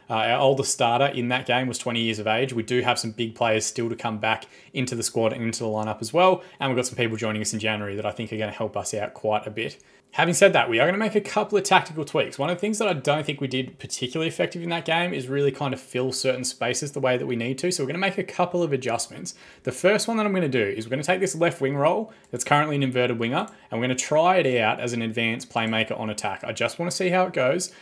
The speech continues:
And then the other thing that we've got up our sleeve is we're playing with an advanced forward, but I think that kind of left Louis Carbonell in the last match very much isolated. You can see he hasn't done that well over his last five appearances in pre-season,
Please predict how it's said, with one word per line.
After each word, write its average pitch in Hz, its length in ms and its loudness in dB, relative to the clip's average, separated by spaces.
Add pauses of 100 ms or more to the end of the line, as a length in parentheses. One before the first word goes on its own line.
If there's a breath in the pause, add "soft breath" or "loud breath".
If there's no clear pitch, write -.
(140 loud breath)
And 120 100 -4
then 120 80 -2
the 131 80 2
other 208 160 4
thing 139 140 0
that 120 80 -4
we've 110 100 -4
got 120 140 2
up 104 100 -2
our 104 80 0
sleeve 117 300 -2
is 127 80 -4
we're 127 60 -4
playing 175 200 0
with 190 140 -2
an 170 80 0
advanced 147 400 -2
forward, 107 320 2
but 113 100 -2
I 117 80 0
think 180 240 -2
that 185 220 0
kind 185 200 2
of 143 100 2
left 143 260 4
Louis 135 200 2
Carbonell 123 520 0
in 127 100 -4
the 123 80 -2
last 117 260 -2
match 113 300 -6 (260 loud breath)
very 123 260 6
much 117 220 0
isolated. 147 500 4
You 127 80 2
can 117 80 -2
see 143 180 2
he 135 60 2
hasn't 165 260 -2
done 147 180 -4
that 147 140 -2
well 131 200 4
over 123 160 2
his 120 100 0
last 117 240 0
five 113 240 -2
appearances 113 480 -4
in 113 180 -4
pre-season, 117 640 0